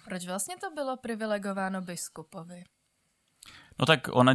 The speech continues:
Speaker 2: ono, ono jako dlouhou dobu ty, eh, křesťanské obce byly ve městech, v zásadě každé město mělo svého biskupa, eh, ty křesťanské obce taky nebyly asi nějak jako kdo ví jak velké, že jo,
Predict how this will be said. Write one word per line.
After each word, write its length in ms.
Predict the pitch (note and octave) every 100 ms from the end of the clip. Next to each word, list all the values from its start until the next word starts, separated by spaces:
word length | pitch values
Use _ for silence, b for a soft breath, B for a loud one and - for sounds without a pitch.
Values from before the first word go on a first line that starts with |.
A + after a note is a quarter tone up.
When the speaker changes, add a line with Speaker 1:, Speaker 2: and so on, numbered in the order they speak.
| -
Speaker 2:
ono, 440 | A#2 A#2+ B2 A#2+ -
ono 240 | A#2 A#2+
jako 240 | A#2+ A2+ A#2+
dlouhou 360 | A2 A2 A#2+
dobu 340 | A2+ G#2+ A#2 A#2
ty, 380 | A#2 A2 G#2 G2+
eh, 260 | G2+ G2+
křesťanské 640 | G2 A2 - B2+ A2+ - A#2
obce 340 | - - A#2
byly 200 | A2 G#2
ve 100 | F#2
městech, 720 | A2+ C#3 - D3 D3 D3 - B B B B
v 40 | -
zásadě 400 | G#2+ G#2+ A2+ A2
každé 300 | A2 G2+ A2+
město 340 | A2 G#2+ A2+
mělo 200 | A2 A2
svého 280 | G#2+ A#2 G2+
biskupa, 680 | G#2 - C3 - B2+ B2+ C3 B B B B B B -
eh, 40 | G#2+ G2+ G2+ G#2 G2+
ty 120 | G#2
křesťanské 560 | - A2 - G#2 - -
obce 320 | G2+ - G#2
taky 280 | - - G#2+
nebyly 340 | G2+ G2 G2+ -
asi 220 | - G#2+
nějak 260 | G2+ G2
jako 160 | A2+ -
kdo 180 | G#2 G2+
ví 120 | G2+
jak 140 | F#2+
velké, 640 | F#2+ G2+ G2 A#2 A2 A2 A2
že 140 | - G#2+
jo, 140 | G2